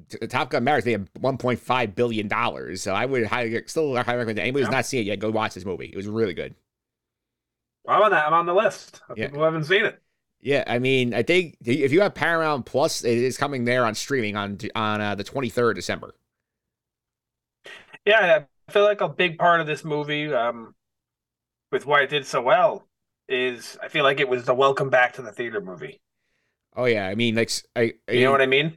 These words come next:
Speaker 1: in Spider-Man, like, uh, uh, No Way Home was a
Speaker 2: Spider-Man was that movie. Spider-Man was that movie. It was the welcome back to the movie, but it was a winter movie. This was, like, our first summer back in the movie.
Speaker 1: It was the first big summer blockbuster post-covid.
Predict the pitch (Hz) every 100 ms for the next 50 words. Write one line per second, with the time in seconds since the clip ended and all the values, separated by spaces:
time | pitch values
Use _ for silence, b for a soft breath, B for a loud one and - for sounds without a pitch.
0 | - 123 113 - 185 208 185 160 117 107
1 | 110 107 107 104 - _ _ _ - 110
2 | 107 104 120 123 113 117 123 110 95 95
3 | - 170 220 196 185 165 170 170 170 156
4 | 147 120 - - 160 175 165 151 151 139
5 | 127 131 117 98 104 120 143 127 127 123
6 | 127 117 - 113 107 120 120 123 143 123
7 | 104 101 107 110 135 139 143 131 - 147
8 | 143 - 156 127 123 123 123 120 123 113
9 | 107 104 - - 147 147 147 202 - -
10 | 160 - 147 127 113 120 - 110 104 95
11 | 107 90 90 76 50